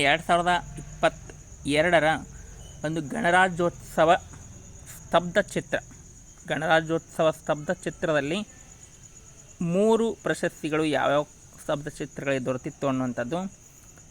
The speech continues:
ಫಸ್ಟು ಒಡಿಸ್ಸಾ ವುಮನ್ ಎಂಪವರ್‌ಮೆಂಟ್,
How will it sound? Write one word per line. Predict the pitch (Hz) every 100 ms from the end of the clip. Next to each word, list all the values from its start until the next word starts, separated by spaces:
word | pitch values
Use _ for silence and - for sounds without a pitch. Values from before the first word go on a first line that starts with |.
| -
ಫಸ್ಟು | 196 196 - 202 214 - -
ಒಡಿಸ್ಸಾ | 156 180 - 170 190 254 - - - - - -
ವುಮನ್ | 151 175 196 -
ಎಂಪವರ್‌ಮೆಂಟ್, | 143 131 147 139 143 208